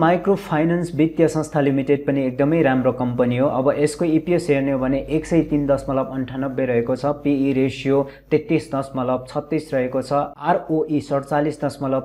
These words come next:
तेइस रहेको छ, त्यस्तै गरेर रिक-, रिटर्न अन एसेट्स चार दशमलव चौबिस र नेट प्रफिट मार्जिन बत्तिस दशमलव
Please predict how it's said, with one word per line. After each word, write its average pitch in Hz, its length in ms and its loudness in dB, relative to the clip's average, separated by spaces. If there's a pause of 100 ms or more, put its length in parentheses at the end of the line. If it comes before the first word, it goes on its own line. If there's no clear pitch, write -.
तेइस 147 300 2
रहेको 131 340 0
छ, 127 120 -4 (220)
त्यस्तै 151 300 2
गरेर 143 340 2 (160)
रिक-, 156 280 -2 (200)
रिटर्न 165 380 2 (100)
अन 151 200 -2 (120)
एसेट्स 156 460 -2
चार 139 260 0
दशमलव 127 460 -4
चौबिस 151 500 0
र 131 160 0
नेट 156 300 -2
प्रफिट 139 380 -2
मार्जिन 123 520 -2
बत्तिस 139 480 -6
दशमलव 123 640 -2